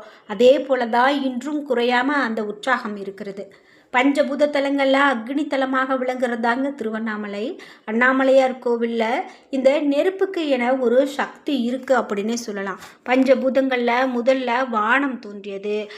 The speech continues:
அதிலிருந்து மலை, அதிலிருந்து நீர், அதிலிருந்து நெருப்பு, அதிலிருந்து நிலம் அப்படின்னு சொல்லலாம். அப்படி இருக்கும்போது சித்தர்களும் இங்கு கிரிவலம் வர்றாங்க அப்படின்னு சொல்றதால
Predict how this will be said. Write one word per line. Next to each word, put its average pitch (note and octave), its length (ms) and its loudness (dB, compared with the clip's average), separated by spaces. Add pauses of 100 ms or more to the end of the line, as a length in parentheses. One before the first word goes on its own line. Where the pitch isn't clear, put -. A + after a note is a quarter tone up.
(120)
அதிலிருந்து C#4+ 680 2
மலை, G3 440 -2
அதிலிருந்து C#4 640 0
நீர், G#3 440 -2
அதிலிருந்து D4 640 0
நெருப்பு, G#3+ 640 0
அதிலிருந்து C4 640 0
நிலம் G#3+ 500 -2
அப்படின்னு G3 300 -6
சொல்லலாம். F#3+ 500 -10 (1400)
அப்படி D#4+ 380 2
இருக்கும்போது A#3+ 920 0 (200)
சித்தர்களும் D4 560 -2
இங்கு B3 520 -6
கிரிவலம் C4 460 -4
வர்றாங்க G#3 500 -4
அப்படின்னு A3 380 -6 (100)
சொல்றதால G3 540 -8